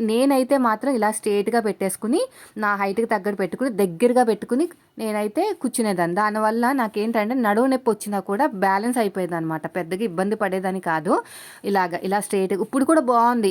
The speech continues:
ఎంత హాయిగా ఉందో, వెనకాల సపోర్ట్ ఉంది కదా. అయితే ఆ సపోర్ట్ కూడా కొంచెం ముందుకి వెనక్కి కూడా ఊగుతూ ఉంటుందండి. అయితే నాకు ఇక్కడ ఏంటంటే మోటార్ అడ్డం వచ్చేసింది, కింద మనకి కాలు దగ్గర పెడల్ ఉంటది కదా, అది మోటార్ కాదు పెడలు,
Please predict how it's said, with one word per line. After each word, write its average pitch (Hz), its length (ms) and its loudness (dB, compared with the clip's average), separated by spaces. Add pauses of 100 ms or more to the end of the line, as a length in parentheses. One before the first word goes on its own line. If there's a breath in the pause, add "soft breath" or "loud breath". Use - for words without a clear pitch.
(100)
ఎంత 190 160 0
హాయిగా 214 340 0
ఉందో, 208 160 2
వెనకాల 180 340 0
సపోర్ట్ 226 400 0
ఉంది 202 160 0
కదా. 180 240 0 (440 loud breath)
అయితే 254 200 0
ఆ 254 80 2
సపోర్ట్ 262 440 0 (120)
కూడా 254 200 4
కొంచెం 247 380 2
ముందుకి 233 360 0
వెనక్కి 220 340 -2
కూడా 233 180 2
ఊగుతూ 233 380 0
ఉంటుందండి. 185 500 0
అయితే 226 300 0
నాకు 277 200 0
ఇక్కడ 233 240 0
ఏంటంటే 254 640 2 (260 loud breath)
మోటార్ 240 360 4
అడ్డం 226 200 2
వచ్చేసింది, 196 380 -4
కింద 214 300 -2
మనకి 226 300 0
కాలు 196 300 0
దగ్గర 214 180 0 (100)
పెడల్ 196 220 2
ఉంటది 185 260 -2
కదా, 156 240 -2 (360)
అది 175 160 -4
మోటార్ 180 380 -2
కాదు 170 240 -4
పెడలు, 175 500 -2